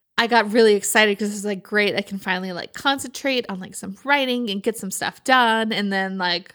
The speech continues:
no, I gotta work forty hours a week. And also, we're in the middle of a huge crisis. And also, all my friends all of a sudden wanna hang out now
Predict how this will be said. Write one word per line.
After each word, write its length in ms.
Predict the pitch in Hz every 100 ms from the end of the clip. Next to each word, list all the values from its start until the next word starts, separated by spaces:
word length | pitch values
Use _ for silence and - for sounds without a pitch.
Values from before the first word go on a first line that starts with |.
| _
no, 340 | 208 214 202 190
I 180 | 190
gotta 280 | 196 - 190
work 280 | 185 185 180
forty 220 | - 175 180
hours 200 | 185 190
a 40 |
week. 280 | 185 170 -
And 320 | 139 170 190 _ -
also, 300 | 180 180 170
we're 140 | 175
in 80 | 185
the 60 |
middle 180 | 196 190
of 100 | 165
a 80 | 151 _ _
huge 280 | - 175 175
crisis. 480 | 196 160 - 147 -
And 240 | 165 170 _ _ _ -
also, 280 | 240 269 262
all 160 | 220
my 120 | 262 277
friends 280 | 285 277
all 160 | 277 233
of 40 | 233
a 40 |
sudden 280 | 233 247 208
wanna 200 | 202 208
hang 180 | 214 202
out 160 | 202
now 140 | 180